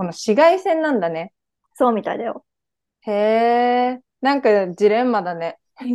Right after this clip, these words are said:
Speaker 2: そうなんだよ。
Speaker 1: 必要だけどさ、
Speaker 2: ジレンマなんだよ。
Speaker 1: 肌には悪い。
Speaker 2: そう。なんかだから、日向ぼっこして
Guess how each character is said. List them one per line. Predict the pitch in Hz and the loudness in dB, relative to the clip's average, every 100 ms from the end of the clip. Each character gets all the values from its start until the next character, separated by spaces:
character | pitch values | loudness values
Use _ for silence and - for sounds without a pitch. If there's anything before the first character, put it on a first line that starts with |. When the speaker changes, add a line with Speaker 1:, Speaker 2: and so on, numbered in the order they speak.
| 226 - | -8 -6
Speaker 2:
そ | - 294 | -2 0
う | |
な | |
ん | |
だ | 240 | 0
よ。 | 214 | 4
Speaker 1:
必 | |
要 | 269 262 | 6 8
だ | - | 6
け | - 254 | 6 4
ど | 214 | 4
さ、 | 208 214 | 2 0
Speaker 2:
ジ | - | 0
レ | |
ン | 214 | 0
マ | |
な | 214 | 2
ん | |
だ | 202 | 0
よ。 | |
Speaker 1:
肌 | |
に | |
は | 180 | -2
悪 | 170 180 180 190 | -2 -4 -4 -6
い。 | 196 _ _ _ _ - | -8 _ _ _ _ -14
Speaker 2:
そ | 262 247 214 185 - _ _ _ _ | -4 0 2 0 -6 _ _ _ _
う。 | 269 | -6
な | 262 | -6
ん | |
か | 247 | -2
だ | 226 226 | -2 -2
か | 196 | -2
ら、 | 190 - - _ _ _ _ _ _ _ | -2 -6 -10 _ _ _ _ _ _ _
日 | - | -4
向 | 240 240 254 | -2 0 0
ぼ | 240 | 0
っ | 247 - | -2 -4
こ | - 165 185 202 _ _ _ _ _ | -12 -10 -10 -14 _ _ _ _ _
し | - | -6
て | 196 180 - | -4 -4 -8